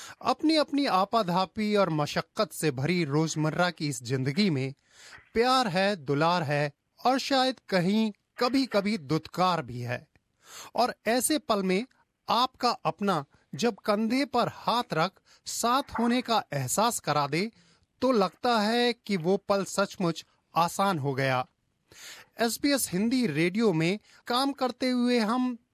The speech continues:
تمام ویستاؤں کے چلتے اپنے دوستوں سے کہیں دور کٹ سے جاتے ہیں، مگر آج نہیں۔ آج ہماری ٹیم اپنے دوستوں سے جاننے کی کوشش کرے گی کہ وہ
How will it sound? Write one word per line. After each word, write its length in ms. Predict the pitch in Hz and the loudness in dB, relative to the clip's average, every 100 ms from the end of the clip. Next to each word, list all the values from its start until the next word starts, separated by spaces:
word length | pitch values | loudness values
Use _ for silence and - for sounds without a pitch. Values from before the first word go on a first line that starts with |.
| _ _ - | _ _ -4
تمام 520 | 240 269 277 269 175 | 0 0 0 0 0
ویستاؤں 580 | 151 147 - 196 214 220 | 0 -2 -2 0 0 -2
کے 180 | - 139 | -4 -6
چلتے 500 | - 190 190 139 120 _ - - | -2 -2 -2 -6 -6 _ -20 -20
اپنے 380 | - 208 247 240 | -4 -4 -2 -4
دوستوں 600 | 151 170 220 - - 247 | -2 0 0 0 0 0
سے 220 | - 214 - | 2 -2 -2
کہیں 280 | - 214 220 | -2 0 2
دور 380 | 165 156 214 214 196 - _ _ _ _ | 0 -2 0 0 -4 -14 _ _ _ _
کٹ 220 | - 269 - | -4 -2 -2
سے 220 | 175 156 | -2 0
جاتے 360 | 143 135 151 | 0 0 -2
ہیں، 260 | 135 147 131 - _ _ _ - | -2 -2 -2 -8 _ _ _ -4
مگر 280 | 175 180 175 | 0 0 0
آج 320 | 180 214 202 | 2 0 0
نہیں۔ 260 | 160 151 135 - _ _ _ | -4 -4 -6 -8 _ _ _
آج 300 | 185 233 233 | 0 0 0
ہماری 360 | 220 214 226 214 - | -2 0 0 -2 -4
ٹیم 300 | 190 220 240 - _ - - - | 0 0 0 -4 _ -20 -18 -6
اپنے 340 | 220 262 262 | -4 -2 -2
دوستوں 580 | 147 165 196 - 254 254 | -2 0 0 0 -4 -4
سے 220 | - 226 131 | -2 -2 -4
جاننے 440 | 127 160 220 254 247 | -2 0 2 0 -2
کی 160 | 226 | -6
کوشش 560 | - - 170 190 285 - | -8 -4 0 2 0 0
کرے 220 | 165 151 | -2 -2
گی 280 | 151 185 233 _ - _ - | -2 -2 -2 _ -20 _ -2
کہ 140 | 262 | 0
وہ 160 | 254 | 2